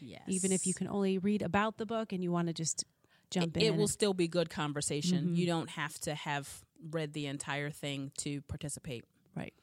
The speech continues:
Speaker 2: So
Speaker 1: But you do have to let us know. You've gotta send us an email.
Speaker 2: Mm-hmm.
Speaker 1: And we're emailing you out the, um, the Zoom link.
Speaker 2: At Bridge the Divide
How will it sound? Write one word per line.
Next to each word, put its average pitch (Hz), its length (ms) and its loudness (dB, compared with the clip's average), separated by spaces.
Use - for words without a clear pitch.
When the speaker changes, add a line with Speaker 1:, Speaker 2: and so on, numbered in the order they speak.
Speaker 2:
So - 160 2
Speaker 1:
But 175 80 6
you 185 140 2
do 208 160 2
have 180 300 2
to 160 280 0
let 160 160 -2
us 156 140 -4
know. 160 80 0
You've 147 140 0
gotta 143 120 0
send 165 160 -2
us 156 100 -4
an 147 120 -10
email. 131 520 -4
Speaker 2:
Mm-hmm. 185 380 0
Speaker 1:
And 156 380 0
we're 147 360 2
emailing 147 520 0
you 139 260 -2
out 123 240 -4
the, 113 360 -4
um, 110 380 -6
the 156 100 -6
Zoom 127 260 -6
link. 73 220 -10
Speaker 2:
At 185 200 0
Bridge 180 480 0
the 180 100 -4
Divide 156 560 -2